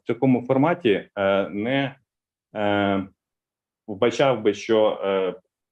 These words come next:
питання досить чутливе, і, е, в форматі онлайн, е, обговорення, мабуть, не найкращий майданчик для такої дискусії з приводу переговорів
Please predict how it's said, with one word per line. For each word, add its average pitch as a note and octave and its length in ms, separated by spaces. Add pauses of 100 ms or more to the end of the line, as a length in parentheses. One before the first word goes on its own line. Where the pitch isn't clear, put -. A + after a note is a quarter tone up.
питання C3+ 380
досить A#2 280
чутливе, C3 560 (840)
і, A2+ 160
е, - 120 (500)
в F#2 180
форматі A#2+ 760
онлайн, A2 720
е, F#2+ 720
обговорення, A2 720 (840)
мабуть, G#2+ 360
не A2+ 80
найкращий A2+ 520
майданчик G#2+ 600
для A2+ 340 (340)
такої G#2+ 320
дискусії A2+ 500
з G2+ 100
приводу G#2 680 (280)
переговорів A#2 720